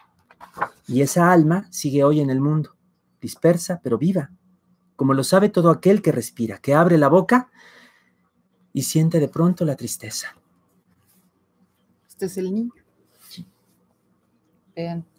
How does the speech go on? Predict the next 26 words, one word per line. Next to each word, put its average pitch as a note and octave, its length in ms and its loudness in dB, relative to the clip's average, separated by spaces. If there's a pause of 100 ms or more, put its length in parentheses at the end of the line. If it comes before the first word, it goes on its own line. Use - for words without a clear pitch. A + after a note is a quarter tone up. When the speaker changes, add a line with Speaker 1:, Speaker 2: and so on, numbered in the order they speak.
(840)
Speaker 2:
Este A#3+ 280 2
libro, C4 280 6
Alberto, B3+ 500 2
este A#3 300 -4
cuento, B3 720 -2 (420)
Alberto G3+ 440 0
no B3 120 2
lo A#3 100 2
escribió G#3 580 -2
pensando G3+ 460 -4
en G3 80 0
un F#3 140 -4
público F3+ 640 -6
infantil, F3 840 0 (420)
Speaker 1:
Mm-mm. - 320 -4 (160)
Speaker 2:
pero F3 220 2
la F3 140 2
editora G#3+ 680 2
del C4+ 160 -4
fondo, A#3 420 -2
Socorro G3 500 -8
Venegas, A3+ 520 -4 (460)
lo F#3+ 120 2
leyó F#3+ 580 2
y A3 220 -4
dijo, F#3+ 520 -2